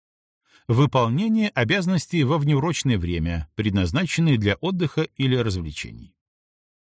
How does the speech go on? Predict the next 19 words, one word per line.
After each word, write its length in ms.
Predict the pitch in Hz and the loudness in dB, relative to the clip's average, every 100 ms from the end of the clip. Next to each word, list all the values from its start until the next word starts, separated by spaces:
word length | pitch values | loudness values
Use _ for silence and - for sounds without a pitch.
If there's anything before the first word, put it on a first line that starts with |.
| _ _ _ | _ _ _
Частые 460 | - 180 220 - 160 | -2 0 0 -2 -2
поиски 440 | - 208 160 - | 0 -2 -2 -2
подтверждения 800 | 143 143 - 113 82 104 175 147 | -2 -2 -2 -2 -2 0 2 2
правильности 560 | - 131 170 165 - 127 | 2 0 0 -2 -2 -2
выполнения 640 | 113 104 95 107 151 131 | 0 0 0 0 2 0
дел 260 | 87 113 165 | 2 0 -2
у 80 | 139 | -4
коллег 480 | - 85 90 165 - | -2 -2 0 -4 -6
и 60 | 165 | -4
знакомых. 640 | 160 151 - 65 117 - _ _ _ _ _ _ _ _ _ _ - | -2 -4 -6 -12 -14 -20 _ _ _ _ _ _ _ _ _ _ 0
Настойчивые 680 | 127 110 160 151 - 123 117 | 0 2 0 0 0 0 0
поиски 460 | 147 147 - - - | 0 -2 -2 -4 -2
одобрения 680 | 120 104 95 147 135 131 - - _ | 0 0 0 0 2 2 -2 -6 _
и 120 | - 135 | -4 -2
положительных 680 | 131 113 127 - 135 117 - | 0 0 0 0 -2 -2 -6
оценок 560 | - - 170 180 - | -10 -4 -2 -2 -4
со 160 | - 123 | -6 -6
стороны 300 | - 117 110 | 0 0 0
окружающих. 680 | 113 95 73 - - - _ | -2 -6 -8 -12 -18 -20 _